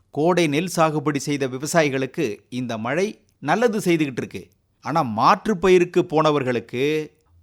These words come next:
பாதிப்பை உண்டாக்கியிருக்கு. கோடையில எள் சாகுபடி செய்தவர்கள், அப்புறம் சித்திரை பட்டத்துல உளுந்து சாகுபடி செய்த விவசாயிகளுக்கெல்லாம் லேசான கலக்கத்தை ஏற்படுத்தி இருக்கு இந்த மழை.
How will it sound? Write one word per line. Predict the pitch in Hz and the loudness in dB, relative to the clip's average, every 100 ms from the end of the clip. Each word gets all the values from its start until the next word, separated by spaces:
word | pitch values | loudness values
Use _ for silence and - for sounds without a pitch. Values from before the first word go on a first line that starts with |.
| 107 | -4
பாதிப்பை | 120 180 214 208 190 185 | 0 0 0 -2 0 0
உண்டாக்கியிருக்கு. | 170 160 165 143 147 123 131 - _ _ | 0 2 0 0 -4 -6 -10 -18 _ _
கோடையில | 131 175 175 160 151 139 | 0 2 4 2 2 0
எள் | 170 185 | -2 0
சாகுபடி | 180 156 143 147 | 2 2 0 -2
செய்தவர்கள், | 139 139 135 131 123 170 92 110 _ _ _ | -2 -2 -2 -2 0 -2 -4 -10 _ _ _
அப்புறம் | - 120 180 | -8 -2 -2
சித்திரை | 170 165 170 214 170 | 0 0 4 6 6
பட்டத்துல | 170 165 165 170 160 139 | 4 2 4 4 4 2
உளுந்து | 190 214 196 | 2 2 4
சாகுபடி | 180 170 156 151 147 | 4 4 2 0 -2
செய்த | - 151 143 131 127 - _ | 0 0 2 0 -2 -10 _
விவசாயிகளுக்கெல்லாம் | 127 147 170 170 139 123 117 127 165 101 - _ | -10 -6 0 0 0 -2 -4 -2 0 -2 -8 _
லேசான | - 123 165 196 202 220 - - | -6 -4 -4 -2 -4 -4 -8 -2
கலக்கத்தை | 175 233 - 220 202 156 | -2 -2 -4 -4 -2 0
ஏற்படுத்தி | 160 160 156 131 | -2 0 -2 -2
இருக்கு | 139 131 123 131 98 - | -4 -4 -4 -4 -4 -8
இந்த | 120 117 107 | -10 -8 -6
மழை. | 107 131 - | -2 -2 -4